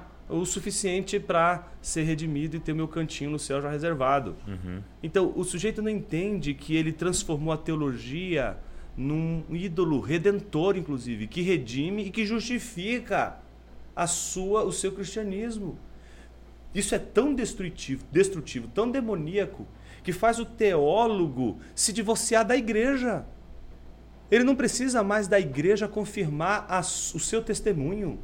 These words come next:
Speaker 1: Por quê? O tes-, o que confirma agora o testemunho público dele? A teologia, o conhecimento.
Speaker 2: Uhum.
Speaker 1: Então, porque ele conhece o grego, porque ele conhece o hebraico, porque ele conhece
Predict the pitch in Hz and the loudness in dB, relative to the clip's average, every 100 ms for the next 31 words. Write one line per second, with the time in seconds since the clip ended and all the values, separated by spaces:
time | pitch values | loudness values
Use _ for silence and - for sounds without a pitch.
0 | - - - - - - - - - 240 | -12 -14 -14 -16 -16 -16 -18 -14 -6 -4
1 | - 165 156 202 - - 156 262 240 214 | 0 0 4 2 0 -6 -2 -2 2 0
2 | - 185 170 147 143 147 139 143 139 135 | 2 0 2 2 2 0 -4 -2 0 -2
3 | 135 127 123 127 120 101 92 104 107 160 | -2 -4 -4 -2 0 0 -2 -2 0 2
4 | 131 160 110 101 160 156 180 113 - - | 2 -2 -2 -4 -2 -2 -2 -8 -12 -16
5 | - 110 92 87 87 - 123 - 143 135 | -8 -6 -2 0 0 2 2 4 4 6
6 | 123 135 151 143 - 127 107 127 120 117 | 10 12 12 8 4 2 2 6 6 6
7 | 117 127 143 139 156 151 147 143 139 139 | -2 2 2 4 2 4 6 6 4 4
8 | 135 127 - - - 160 170 165 156 156 | 4 2 0 -6 2 2 4 2 0 -2